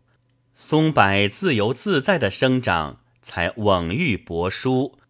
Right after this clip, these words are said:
苍翠一片。倘若纳瓦伊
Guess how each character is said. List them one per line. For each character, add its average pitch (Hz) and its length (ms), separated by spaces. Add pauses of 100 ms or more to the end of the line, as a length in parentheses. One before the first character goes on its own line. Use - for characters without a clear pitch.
(300)
苍 104 420
翠 - 260
一 78 280
片。 82 460 (800)
倘 131 360
若 143 260
纳 143 260
瓦 95 200
伊 98 540